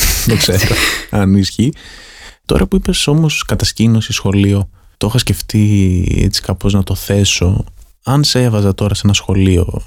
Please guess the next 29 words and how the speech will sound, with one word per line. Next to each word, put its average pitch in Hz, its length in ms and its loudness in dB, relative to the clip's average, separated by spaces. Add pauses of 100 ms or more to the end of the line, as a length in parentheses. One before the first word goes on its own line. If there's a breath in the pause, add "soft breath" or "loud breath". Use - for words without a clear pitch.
(160)
όχι 107 140 -2
σενάριο, 95 500 0 (140)
συμβαίνει 98 440 2
όντως, 92 400 -2 (180)
και 147 580 2
στο - 160 -2
ρόλο 160 240 2
της 151 100 -4
καθηγήτριας, - 480 0
δασκάλας, 107 500 0
όπως - 180 -8
θες, 143 240 0 (240)
και - 100 -2
έχεις 117 140 2
μπροστά 117 260 2
σου - 200 -4
δέκα, 110 640 0
δεκαπέντε 101 400 0
αγοράκια - 460 0
και - 140 -4
δέκα, 127 200 0
δεκαπέντε 113 260 2
κοριτσάκια. - 520 -2 (520 loud breath)
Τι - 100 -10
θα 147 220 -2
άλλαζες 101 560 0 (260 soft breath)
από 107 200 0
αυτά 101 280 -2
που 95 420 0